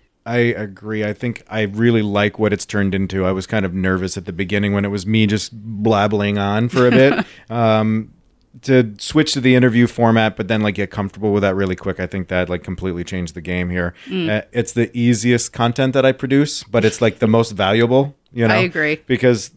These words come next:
Speaker 1: you know, just even Doctor Stan-, so I'm gonna say Doctor Stanley was my favorite so far, just because I feel like it was so informationally dense and, like, changed the way I think about stuff. 'Cause, you know, everybody else, it's really great information, but I kinda, you know, already jived with them.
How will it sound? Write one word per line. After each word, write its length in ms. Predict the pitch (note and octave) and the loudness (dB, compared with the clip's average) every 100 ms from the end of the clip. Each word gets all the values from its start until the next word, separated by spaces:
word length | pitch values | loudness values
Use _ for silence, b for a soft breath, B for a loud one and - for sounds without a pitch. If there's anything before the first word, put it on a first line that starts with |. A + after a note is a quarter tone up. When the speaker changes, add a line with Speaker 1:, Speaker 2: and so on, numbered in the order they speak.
| - | -6
Speaker 1:
you 140 | C3 | 2
know, 100 | C#3 | 2
just 200 | A2+ C3 | 2 2
even 180 | D3+ C3+ | 4 4
Doctor 320 | A#2+ A2+ - | 4 2 0
Stan-, 340 | G2+ B2 A2 G2+ | -6 -6 -6 -2
so 120 | C3+ | 2
I'm 100 | C3 | 4
gonna 140 | D3 A2 | 4 2
say 160 | G#2 | 2
Doctor 260 | G#2 G2+ F#2+ | 2 0 -4
Stanley 360 | - G#2 G2+ | -4 -2 0
was 120 | F#2+ F2+ | -2 -2
my 140 | F#2+ | -2
favorite 340 | G#2 G2+ F#2 | 0 0 -2
so 200 | - F2+ | -6 -8
far, 240 | F2+ F2 F2 | -4 -2 -2
just 200 | A2 - | -4 -6
because 220 | A2+ G#2+ | -4 -2
I 60 | G#2+ | 0
feel 160 | B2 | 2
like 100 | A2 | 2
it 60 | G2 | 0
was 120 | F#2+ | -4
so 480 | - A2 G#2+ G#2 F2 - | 2 4 6 4 -2 -10
informationally 680 | G#2+ G#2+ G2+ F#2+ G#2 F#2 F2+ | -10 -6 -6 -6 -8 -8 -8
dense 300 | F#2 G2+ F#2 | -8 -8 -8
and, 80 | |
like, 160 | F2 F2 | -8 -8
changed 360 | - G2 G2 - | -8 -6 -6 -8
the 60 | |
way 140 | F2+ F2+ | -6 -6
I 80 | F2+ | -6
think 220 | F2+ F#2 | -10 -8
about 240 | G2+ G#2 | -6 -6
stuff. 340 | - A#2 C3+ - B B B - | -2 0 -2 -8 B B B -6
'Cause, 140 | D3+ E3 F#3+ | -4 -4 0
you 100 | F3+ | 4
know, 80 | |
everybody 320 | E3 F#3+ D#3 D#3 | 6 6 6 6
else, 260 | F#3+ G3 C3+ | 4 0 -2
it's 260 | C#3 - | -2 -2
really 360 | B2 A#2+ E3 C#3+ | 0 4 6 6
great 180 | B2+ A#2+ | 4 2
information, 400 | G#2+ A#2 A#2+ A2+ | 0 -4 -2 0
but 80 | B2 | 0
I 60 | |
kinda, 420 | - C#3 A#2 G2 - | 2 2 4 2 -2
you 120 | B2 G#2+ | -6 -4
know, 180 | F#2 - _ A2+ | -4 -8 _ -8
already 180 | G#2 | -6
jived 380 | F2+ F#2+ G2+ F2+ | -4 -2 -2 -2
with 120 | F#2 | -8
them. 220 | E2+ E2 | -8 -10